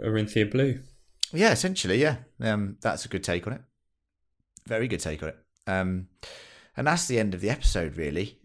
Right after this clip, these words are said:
Speaker 2: Um, any thoughts on the episode, Gareth? Any, any more thoughts that you wanna spew at me before we head into Cthulhu Corner?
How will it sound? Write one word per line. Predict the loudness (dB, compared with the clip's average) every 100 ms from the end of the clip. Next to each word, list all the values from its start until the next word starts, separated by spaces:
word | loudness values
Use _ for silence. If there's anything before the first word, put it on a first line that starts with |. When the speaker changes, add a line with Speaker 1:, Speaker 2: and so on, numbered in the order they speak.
| -8
Speaker 2:
Um, | -4 -2 -2 -6 -10 _ _ _ _ _
any | -4 -2
thoughts | 2 2 2 -2
on | -2
the |
episode, | -2 -2 -4
Gareth? | -2 -2 -2 -6
Any, | -8 -6
any | -6
more | -4 -6
thoughts | -6 -4 -4 -4 -6 -6 -8 -14 _ _
that | -6
you |
wanna | -4 -2 -4 -8 _ _ _
spew | -8 -6 -6 -2 0 0 -4
at | -8 -8
me | -8 -8
before | -8 -4
we | -4
head | -2 -4
into | -6 -8
Cthulhu | -10 -8 -4 -4
Corner? | -6 -4 -4 -4